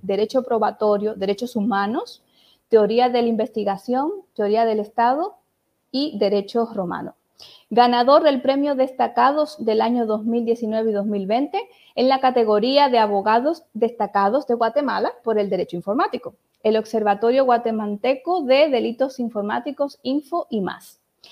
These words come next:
Certificado por el Instituto Nacional de Ciberseguridad de España, incibe,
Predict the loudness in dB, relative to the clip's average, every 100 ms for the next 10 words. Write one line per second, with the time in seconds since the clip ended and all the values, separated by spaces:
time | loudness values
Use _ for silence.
0 | -20 _ 0 2 0 -2 2 4 4 2
1 | 2 0 0 -2 -6 -10 -6 -6 -2 -2
2 | -2 -4 -4 -2 -4 -4 -6 -4 -4 -2
3 | 0 0 0 -2 -2 0 0 -2 -4 -4
4 | -6 -6 -4 -2 -2